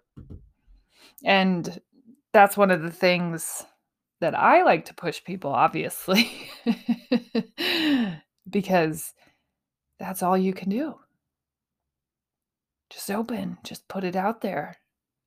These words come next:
Just make it so, just make it as full as you can. Take what you have and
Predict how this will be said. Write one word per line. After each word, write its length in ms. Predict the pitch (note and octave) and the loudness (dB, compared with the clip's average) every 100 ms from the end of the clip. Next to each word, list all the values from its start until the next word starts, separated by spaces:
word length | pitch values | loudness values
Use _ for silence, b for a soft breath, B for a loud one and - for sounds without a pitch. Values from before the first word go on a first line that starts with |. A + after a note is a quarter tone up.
| _ | _
Just 260 | F#3 E3+ | -12 -8
make 280 | F#3 F#3+ F#3+ | -2 -2 0
it 240 | G3 - - b b b b | -2 -4 -8 b b b b
so, 760 | - - - F#3+ A#3+ C#4 F3+ D#3+ | -18 -8 0 2 4 2 -2 -8
just 200 | - - | -14 0
make 340 | F#3+ G3+ G3+ G#3+ | 2 4 2 2
it 240 | G3 C#3+ | 2 2
as 180 | F3+ - | -2 -10
full 380 | - G3+ A3 A#3 | 0 4 6 6
as 220 | G#3+ - | 4 0
you 80 | E3 | -6
can. 400 | - F3+ A3 A3+ | -6 -2 2 2
Take 300 | F#3 F3 - | 2 0 2
what 180 | F3+ | 2
you 120 | - F3 | 2 -4
have 680 | - D#3+ F#3+ G3+ G3 E3+ - | -2 -2 2 2 2 -2 -10
and 520 | - F3 E3+ E3 E3 | -10 -10 -8 -8 -10